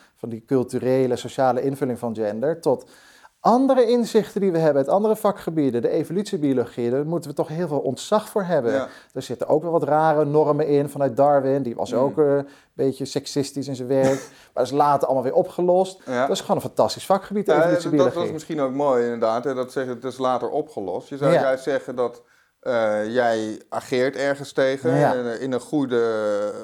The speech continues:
Speaker 2: wetenschappelijke, eh, ehm, met goede wetenschappelijke methodes
Speaker 1: Ja.
Speaker 2: is dat oké.
Speaker 1: Ja.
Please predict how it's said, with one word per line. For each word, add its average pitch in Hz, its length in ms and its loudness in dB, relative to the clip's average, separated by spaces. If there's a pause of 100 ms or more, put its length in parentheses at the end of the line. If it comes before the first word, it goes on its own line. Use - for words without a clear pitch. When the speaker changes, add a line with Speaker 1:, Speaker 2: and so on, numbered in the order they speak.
Speaker 2:
wetenschappelijke, 123 800 -2 (1160)
eh, 104 500 0
ehm, 101 180 -10 (380)
met 135 320 -2
goede 123 460 0
wetenschappelijke 110 1160 -2
methodes 113 720 -2
Speaker 1:
Ja. 139 240 0 (140)
Speaker 2:
is 165 220 -6
dat 113 200 0
oké. 131 640 0
Speaker 1:
Ja. 131 180 -2